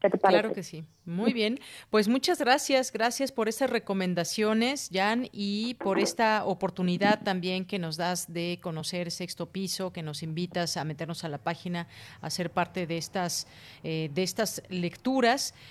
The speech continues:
Speaker 2: Y pues nada, no me resta más que agradecerte. Leamos, leamos a mujeres. Es, son, han sido estos años muy importantes también, movimientos de mujeres en el mundo. Y bueno, pues ya vimos hace poco, muy poco,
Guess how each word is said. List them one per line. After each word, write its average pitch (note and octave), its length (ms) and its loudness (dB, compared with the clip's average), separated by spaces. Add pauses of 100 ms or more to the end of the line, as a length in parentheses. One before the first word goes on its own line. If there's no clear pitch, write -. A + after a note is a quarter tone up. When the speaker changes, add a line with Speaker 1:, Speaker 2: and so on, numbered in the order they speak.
(140)
Speaker 2:
Y G3 280 0
pues - 340 -2
nada, A3+ 300 2
no A#3+ 100 0
me A#3 120 4
resta A#3+ 240 0
más A3+ 180 0
que F#3+ 400 0
agradecerte. F3+ 960 0
Leamos, G3 540 2
leamos F#3 360 0
a F3+ 60 -2
mujeres. G3+ 720 0
Es, E3+ 120 -6
son, D#3+ 560 -8
han D#3 120 -4
sido F3+ 260 -2
estos - 500 -6
años F#3 540 0
muy F#3 240 0
importantes F#3 720 0
también, E3+ 400 -2
movimientos E3 760 -2 (320)
de E3+ 80 -2
mujeres F3+ 540 0
en E3 140 -2
el D#3 120 -2
mundo. A3 480 2 (320)
Y D#3+ 220 -4
bueno, G#3 240 0
pues G#3+ 160 2
ya - 80 2
vimos F3+ 380 -2
hace F#3+ 300 -2
poco, G3+ 460 2
muy G3 280 2
poco, F#3+ 540 0